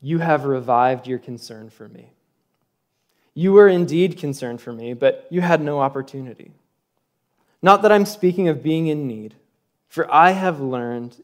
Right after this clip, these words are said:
in whatever situation I am to be content. I know how to be brought low, and I know how to abound.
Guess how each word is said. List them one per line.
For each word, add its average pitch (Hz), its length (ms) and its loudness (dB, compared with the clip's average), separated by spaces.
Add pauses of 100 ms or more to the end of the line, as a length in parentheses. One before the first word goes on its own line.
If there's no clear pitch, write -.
in 151 160 -16
whatever 139 420 -10
situation 135 800 -14
I 135 160 -20
am 120 320 -20 (680)
to - 100 -18
be 117 380 -18 (260)
content. - 640 -18 (1200)
I 143 120 2
know 160 160 2
how 165 160 4
to 160 80 0
be 160 100 0
brought 143 320 4
low, 147 520 0
and 135 160 -14
I 135 140 -6
know 151 140 -4
how 147 220 -2
to 147 160 -8
abound. 127 500 -8